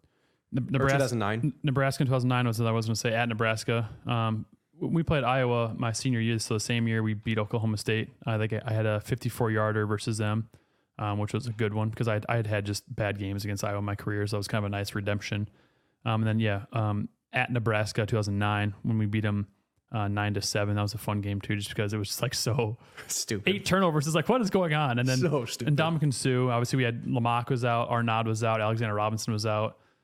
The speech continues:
Speaker 1: So it's like we were backs against the wall. We're like, "Yeah, we got nothing to lose here. We're about to get demolished." And we go out there and beat 'em. We're like, "Oh, wow, yeah."
Speaker 2: Jesse Smith and, Jesse Smith and James Smith were dogs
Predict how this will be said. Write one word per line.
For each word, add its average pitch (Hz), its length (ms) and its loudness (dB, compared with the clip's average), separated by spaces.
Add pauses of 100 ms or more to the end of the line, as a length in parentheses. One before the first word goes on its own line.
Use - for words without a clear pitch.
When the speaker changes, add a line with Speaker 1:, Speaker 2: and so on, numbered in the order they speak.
(120)
Speaker 1:
So - 100 -4
it's 117 80 0
like 110 140 0
we 120 60 2
were 107 80 0
backs 113 280 0
against 113 240 0
the 110 60 -4
wall. 107 160 2
We're 113 60 2
like, 143 100 0
"Yeah, 190 100 2
we 180 60 -2
got 135 120 0
nothing 117 240 -2
to 107 60 -2
lose 117 180 -2
here. 113 100 -2
We're 120 80 0
about 120 80 -4
to 117 40 -8
get 107 140 -4
demolished." 107 460 -2
And 117 80 0
we 107 40 -4
go 113 80 2
out 113 40 2
there 113 100 0
and 107 100 -2
beat 113 140 2
'em. 107 60 0
We're 104 80 -2
like, 113 160 -8
"Oh, 196 60 0
wow, 175 280 0
yeah." 131 300 -4 (200)
Speaker 2:
Jesse 135 300 -2
Smith 120 320 -2
and, 107 300 -4 (200)
Jesse 156 300 0
Smith 170 240 -2
and 120 100 0
James 110 240 0
Smith 95 260 -4
were 104 140 -2
dogs 95 560 -6